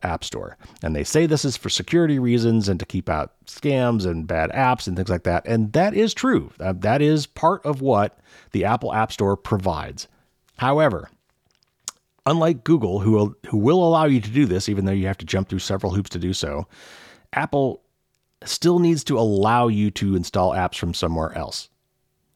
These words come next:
And this App Store's revenue is a big chunk of Apple's profits. They charge thirty percent,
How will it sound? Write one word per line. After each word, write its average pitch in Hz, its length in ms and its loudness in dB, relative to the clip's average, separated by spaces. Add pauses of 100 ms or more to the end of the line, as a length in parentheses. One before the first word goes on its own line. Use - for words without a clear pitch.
(160)
And 90 140 -2
this 127 280 0
App - 220 -4
Store's 185 300 0 (320)
revenue 131 380 2
is 110 160 4
a 95 60 4
big 110 500 2
chunk 120 440 0 (140)
of 98 460 0
Apple's 98 420 -2
profits. - 540 -4 (400)
They 113 100 4
charge 117 360 2
thirty 120 340 2
percent, 131 580 -2